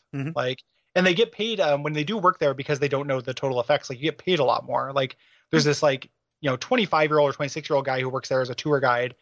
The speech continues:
Speaker 2: and for, like, his retirement every year he works there, it counts as two.
Speaker 1: Okay.
Speaker 2: You know, as kind of, like, to make up for, like, the health risk. Like, you're, everyone is, like, compensated for it.
Speaker 1: Yeah.
Speaker 2: So fascinating shit. Not just
Speaker 1: Hmm.
Speaker 2: turn this into, like,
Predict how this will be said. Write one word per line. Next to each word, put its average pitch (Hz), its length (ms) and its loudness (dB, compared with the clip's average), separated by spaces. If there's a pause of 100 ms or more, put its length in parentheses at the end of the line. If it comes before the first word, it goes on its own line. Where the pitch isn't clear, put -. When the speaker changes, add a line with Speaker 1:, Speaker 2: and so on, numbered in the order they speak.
(380)
Speaker 2:
and 151 240 2
for, 165 280 2
like, 147 160 2
his 143 140 -10
retirement 151 600 0
every 143 220 0
year 139 280 -2
he 131 100 -12
works 131 240 -10
there, 139 120 4
it 131 80 -2
counts 135 220 -6
as 113 140 -12
two. 185 340 -8 (760)
Speaker 1:
Okay. 117 320 0 (180)
Speaker 2:
You 233 60 -2
know, - 160 -8
as 151 120 -2
kind 165 200 2
of, 151 100 2
like, 147 160 4
to 151 100 0
make 147 220 -2
up 151 160 0
for, 143 120 0
like, 131 140 -4
the 127 60 -8
health 135 320 -8
risk. - 260 -8
Like, 135 160 -2
you're, 151 120 0
everyone 151 400 4
is, 135 160 -2
like, 127 260 -4 (220)
compensated 131 600 -6
for - 220 -16
it. - 120 -20 (160)
Speaker 1:
Yeah. 117 280 0 (1000)
Speaker 2:
So 143 180 4
fascinating 208 360 0
shit. 143 200 2
Not 156 140 4
just 165 140 -6
Speaker 1:
Hmm. 165 80 -6
Speaker 2:
turn 151 80 -6
this 143 120 -8
into, 139 160 -6
like, 127 200 -6